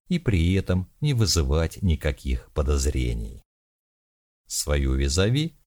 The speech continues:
Стелла увидела сразу. Немолодая,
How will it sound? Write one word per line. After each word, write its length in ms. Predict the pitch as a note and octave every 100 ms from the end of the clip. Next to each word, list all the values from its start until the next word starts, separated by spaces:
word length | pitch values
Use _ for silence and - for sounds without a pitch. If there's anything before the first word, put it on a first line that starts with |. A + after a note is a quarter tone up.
| _ _
Стелла 540 | - - F3 E3 D#3
увидела 500 | D#3 A#2+ G2+ F#2+ F2+
сразу. 720 | - - C#2 A#1+ - C2 - - _ _ _ _ _
Немолодая, 840 | D#2 C#2 C2+ D2+ A#2+ C#3 B2 A#2+